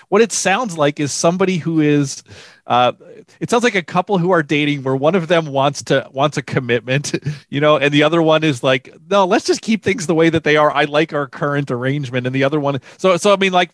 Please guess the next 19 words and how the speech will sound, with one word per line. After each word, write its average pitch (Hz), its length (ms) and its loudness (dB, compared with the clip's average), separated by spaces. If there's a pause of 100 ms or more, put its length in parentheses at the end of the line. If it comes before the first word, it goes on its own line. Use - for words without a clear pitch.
(120)
again, 185 320 -4
you 175 160 -14
see, 190 280 -2
you 180 200 -4
see 208 180 -2
that 196 200 0
play 165 260 2
out 160 220 2
in 143 240 -8 (300)
a 127 100 -6
thousand 143 520 0
sitcoms, 131 600 -2
a 127 60 -4
thousand 131 480 0
dramas, 120 560 0
you 123 100 -4
know, 120 140 0
this, 123 240 -2
this, 127 260 -2